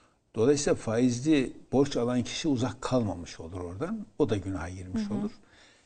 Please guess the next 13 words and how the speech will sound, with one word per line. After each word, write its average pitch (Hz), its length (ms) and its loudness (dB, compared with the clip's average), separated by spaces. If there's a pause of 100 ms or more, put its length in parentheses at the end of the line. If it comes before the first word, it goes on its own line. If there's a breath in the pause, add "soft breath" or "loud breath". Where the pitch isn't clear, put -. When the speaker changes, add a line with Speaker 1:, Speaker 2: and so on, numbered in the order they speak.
(200 soft breath)
Speaker 1:
E, 117 240 0
kredi 180 300 2
kartı, 160 720 0 (180)
işte - 260 -2
kredi 143 340 2
zaten 120 260 0
adı 123 340 0 (1120)
borç - 420 2
demek. 95 260 -8
Speaker 2:
Borç - 160 -4
Speaker 1:
Bu 113 160 -2
Speaker 2:
demek. 101 140 -8
Speaker 1:
kredi, 123 480 2